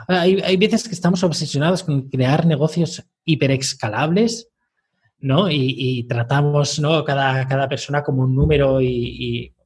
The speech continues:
vale, pues, vamos a reducir el churn y vamos a subir el tal y, y, y aumentar el lifetime value y todo, tal, tal, tal. Pero, tío, son, o, o sea, lo, lo bueno de tener un negocio de comunidad, ahora mismo,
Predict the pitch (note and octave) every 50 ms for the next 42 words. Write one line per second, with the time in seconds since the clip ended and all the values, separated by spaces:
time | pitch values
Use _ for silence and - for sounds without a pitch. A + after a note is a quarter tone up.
0 | _ - C#3+ C#3 B2 A2+ - A2 A2 - - - _ _ _ _ _ _ _ _
1 | _ _ _ - _ - B2+ C#3 D3+ D3 - D#3+ D#3+ E3 E3 D#3+ D3+ C#3 B2 -
2 | F#3 D#3 D#3+ D3 - - - E3+ D#3 C3 B2 A#2+ A#2+ B2 C#3 D#3+ D#3+ - E3+ D#3+
3 | - D3 D#3 F3+ F3+ F3 E3 D3+ C3+ - E3 D#3 C#3+ B2+ B2+ C3 C3 B2 B2 -
4 | - - - - - - _ _ D3 C#3+ C3+ C3 C3 C3+ C3 D#3 C#3+ C#3 C3+ C#3
5 | C3+ B2 B2 E3 F3+ F3+ F3 F3 F3+ F3 F3 - F3 E3+ E3 D#3 D3+ C#3+ B2 A#2
6 | A#2 B2 B2 A#2 - F3+ F3+ E3+ D3 C3+ C#3+ - - E3 D#3+ D#3+ E3 D#3+ D#3 -
7 | E3 C3+ - - _ _ _ _ _ _ _ _ _ _ - _ _ _ _ -
8 | C3 A#2 F#2+ F#2+ G2+ D#3 G3+ F3+ - - - - C3+ C3+ C#3 C#3 C3+ C#3 C#3+ B2+
9 | - _ _ _ _ _ _ _ _ _ _ - - F3 E3 E3+ - - F#3 E3+
10 | - F3 E3+ D#3 - D#3 D#3+ E3 F3 - F3 D#3 D#3 D#3 E3+ F3 G3 G3 F#3+ F#3
11 | F3+ F#3 F3+ F3 F3 F3 F3 E3+ - - _ _ _ _ _ _ _ _ - E3
12 | D#3+ D3 C3 A#2+ B2+ E3 F3 F3 - E3+ D#3 D#3 D#3 - C#3+ C3+ C3 A#2+ A2+ A2
13 | C3 D#3 D#3+ C#3+ C#3 C3+ C3 C3 - C#3+ C#3 D3+ D3 C#3+ C#3 - - C3+ B2+